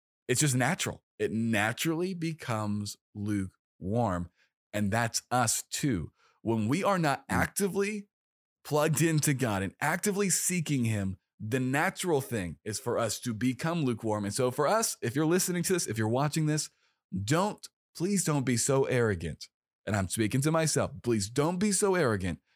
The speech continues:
Speaker 1: as to think, "I'll never be lukewarm. I'll
Speaker 2: Mm.
Speaker 1: never be like this." It's natural.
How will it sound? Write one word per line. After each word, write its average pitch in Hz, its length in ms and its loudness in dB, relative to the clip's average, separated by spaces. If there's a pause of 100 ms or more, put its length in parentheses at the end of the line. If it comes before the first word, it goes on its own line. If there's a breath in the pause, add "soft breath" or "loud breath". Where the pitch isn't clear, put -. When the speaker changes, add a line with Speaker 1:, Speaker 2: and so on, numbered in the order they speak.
Speaker 1:
as 104 140 -2
to 120 100 0
think, 107 200 -2
"I'll 113 140 0
never 90 260 -2
be 87 140 -6
lukewarm. 135 500 -4
I'll 101 120 -6
Speaker 2:
Mm. 92 120 0
Speaker 1:
never 107 180 0
be 110 160 0
like 120 220 0
this." 120 280 -2 (460)
It's - 240 -6
natural. 92 680 -2